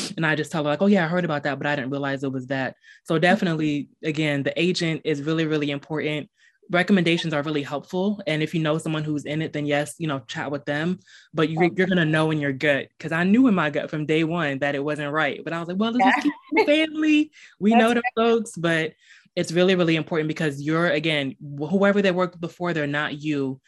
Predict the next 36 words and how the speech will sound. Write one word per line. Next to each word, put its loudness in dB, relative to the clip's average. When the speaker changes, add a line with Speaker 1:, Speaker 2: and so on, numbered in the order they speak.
Speaker 1:
So -6
you 0
really 0
need -4
to -6
make -4
sure -6
that -8
they're -2
able -6
to -8
meet -6
your -4
needs -4
and -4
that -2
they're -2
gonna -2
work -2
for -4
you -2
in -2
the -4
way -2
that -6
you -6
need -4
to -12
be, -4
um, -10
you -4
know, -6
during -8
this -14
process. -14
Speaker 2:
Yeah. -4